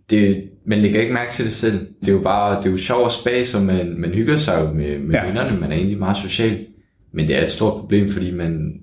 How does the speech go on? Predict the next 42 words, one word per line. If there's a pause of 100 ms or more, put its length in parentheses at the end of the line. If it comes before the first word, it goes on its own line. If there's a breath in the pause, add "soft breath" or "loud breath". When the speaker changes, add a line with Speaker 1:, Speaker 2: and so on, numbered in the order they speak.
Speaker 1:
man
burde
nå
en
masse
andre
ting,
men
det
bliver
optaget
af
videospil. (140)
Næsten
alle
mine,
øh,
kammerater (240)
har
enten
prøvet
at
stoppe
til
en
sportsgren,
og
så
begyndt
at
spille
mere
computer,
eller, (1200 soft breath)
hvad
hedder
det,
enten
stoppe
med
at
tage